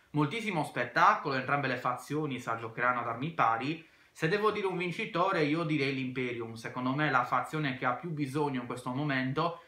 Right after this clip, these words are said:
a maggior ragione perché sono arrivati di recente nel main roster, di un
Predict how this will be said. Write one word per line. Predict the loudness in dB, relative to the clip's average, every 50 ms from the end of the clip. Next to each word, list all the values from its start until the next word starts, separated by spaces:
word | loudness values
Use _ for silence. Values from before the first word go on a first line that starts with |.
| _ -2
a | 0 0
maggior | 2 2 0 2 2 2
ragione | 2 2 2 0 0 0 0 -2
perché | -4 -6 -8 -8 -8
sono | -8 -6 -4 -2 0 0 -2 -2 -2
arrivati | -2 -4 -4 -4 0 2 2 2 2 2 -4 -10
di | -10 -10 -8
recente | -8 -8 -8 -6 -4 -2 0 0 0 -2 -4 -6 -8
nel | -8 -10 -8
main | -6 -4 -4 -2 -2
roster, | -2 -2 -4 -6 -8 -6 -6 -4 -4 -4 -6 -8 -12 _ _ _
di | -4 0 0
un | 0 0 0 -2 -4 -4 -6 -6 -8 -12